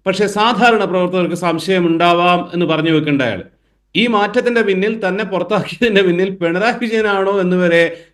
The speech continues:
കെ സുധാകരൻ സംശയിക്കേണ്ട, അയാളെ തുറന്ന് പറയുന്നുണ്ട്. ഇത് സ്വാഭാവികമായിട്ടും ആത്യന്തികമായിട്ടൊരു ഹെൽത്ത് ഇഷ്യൂ തന്നെയാണ്, ആരോഗ്യ പ്രശ്നം തന്നെയാണ്. പക്ഷേ അത് നമ്മള് വിചാരിക്കുന്നത് പോലെ, കോൺഗ്രസ്സുകാർ പ്രചരിപ്പിക്കുന്ന പോലെ കെ സുധാകരന്റെ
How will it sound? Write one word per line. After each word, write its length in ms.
കെ 140
സുധാകരൻ 580
സംശയിക്കേണ്ട, 720
അയാളെ 240
തുറന്ന് 320
പറയുന്നുണ്ട്. 520
ഇത് 500
സ്വാഭാവികമായിട്ടും 1080
ആത്യന്തികമായിട്ടൊരു 720
ഹെൽത്ത് 400
ഇഷ്യൂ 260
തന്നെയാണ്, 500
ആരോഗ്യ 500
പ്രശ്നം 400
തന്നെയാണ്. 400
പക്ഷേ 160
അത് 140
നമ്മള് 400
വിചാരിക്കുന്നത് 600
പോലെ, 240
കോൺഗ്രസ്സുകാർ 520
പ്രചരിപ്പിക്കുന്ന 560
പോലെ 180
കെ 260
സുധാകരന്റെ 800